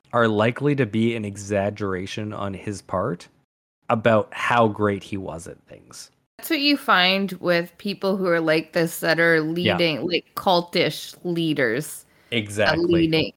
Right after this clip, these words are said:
Speaker 1: While he was at home, his father also taught him Latin because they are a well-to-do family in Britain,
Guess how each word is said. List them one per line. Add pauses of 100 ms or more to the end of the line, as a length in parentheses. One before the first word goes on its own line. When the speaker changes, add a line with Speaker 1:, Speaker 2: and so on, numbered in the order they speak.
Speaker 1:
While
he
was
at
home,
his
father
also
taught
him
Latin (280)
because
they
are
a
well-to-do
family
in
Britain,